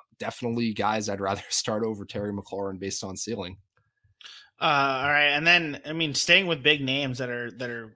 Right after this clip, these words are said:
Speaker 2: concerning people, uh, D K Metcalf, since, uh, the Seahawks, uh, week nine bye has been pretty pedestrian, uh, and that's probably putting it as kindly as I can. Uh,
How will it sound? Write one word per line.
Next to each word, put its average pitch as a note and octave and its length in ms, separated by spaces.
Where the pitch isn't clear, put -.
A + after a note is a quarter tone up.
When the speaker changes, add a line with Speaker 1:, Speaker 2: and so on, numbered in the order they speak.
Speaker 2:
concerning C3+ 420
people, A#2+ 420
uh, B2 160
D D#3 200
K E3+ 120
Metcalf, C3 560
since, - 400
uh, A#2 220
the A#2 100
Seahawks, C3 480
uh, A#2+ 160
week C3 220
nine A#2 360
bye A#2 380
has A2 180
been A2 400
pretty C#3+ 280
pedestrian, B2+ 680
uh, A#2 140
and A#2+ 100
that's B2 200
probably B2+ 260
putting B2+ 260
it A#2 60
as A#2 120
kindly A#2 340
as A2+ 80
I A2 80
can. A#2 380
Uh, B2 600